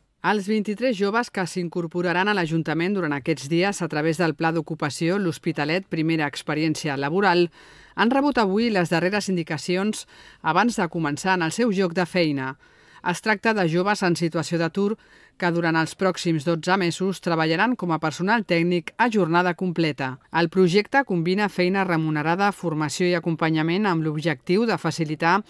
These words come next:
una primera experiència laboral a persones joves titulades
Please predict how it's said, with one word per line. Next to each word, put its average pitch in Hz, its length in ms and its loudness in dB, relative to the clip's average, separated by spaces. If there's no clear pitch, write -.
una 233 240 2
primera 190 400 2
experiència 175 640 0
laboral 156 460 2
a 170 80 0
persones 175 480 0
joves 175 320 2
titulades 175 640 2